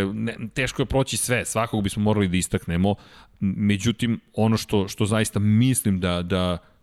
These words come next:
da jeste u ovoj celoj priči neophodno, samo bih se osvrnuo još jednom na Joana Zarka. Zašto? Zato što Zarko mislim da će biti van-,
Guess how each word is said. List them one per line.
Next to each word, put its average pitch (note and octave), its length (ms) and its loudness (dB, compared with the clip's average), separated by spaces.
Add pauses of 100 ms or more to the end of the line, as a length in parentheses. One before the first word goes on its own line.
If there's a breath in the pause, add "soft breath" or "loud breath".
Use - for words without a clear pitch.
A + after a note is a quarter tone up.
(100)
da F#2+ 80 -8
jeste A2+ 420 -2
u - 20 -2
ovoj F#2+ 80 -2
celoj G#2+ 240 -2
priči A2 280 -4
neophodno, G#2+ 400 0
samo A2+ 200 -2
bih A2+ 160 -4
se - 80 -8
osvrnuo A2 260 0
još G2 120 -2
jednom G#2+ 180 2
na G2 140 4
Joana F#2 320 2
Zarka. F#2+ 400 0
Zašto? F2+ 340 0
Zato - 200 -16
što - 180 -4
Zarko F#2 540 0 (420 soft breath)
mislim G2+ 500 0
da F#2 120 0
će F#2+ 320 -4 (840 soft breath)
biti G2+ 680 -2 (640)
van-, A2+ 480 0